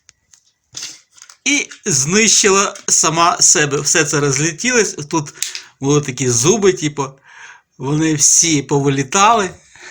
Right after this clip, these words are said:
Тобто і ця мишеловка знищила сама себе. <laughs> Тобто розбила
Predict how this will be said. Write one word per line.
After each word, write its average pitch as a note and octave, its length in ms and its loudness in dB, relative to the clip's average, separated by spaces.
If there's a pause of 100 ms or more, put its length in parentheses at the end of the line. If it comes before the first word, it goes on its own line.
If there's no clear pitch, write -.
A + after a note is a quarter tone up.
(1600)
Тобто C#3+ 560 -6
і A3 260 2 (260)
ця D3 200 2
мишеловка F3 920 0 (1000)
знищила E3+ 1000 0
сама D3 420 0
себе. B2 460 -2 (540)
<laughs> - 540 -12
Тобто D#3+ 300 0
розбила D3+ 720 2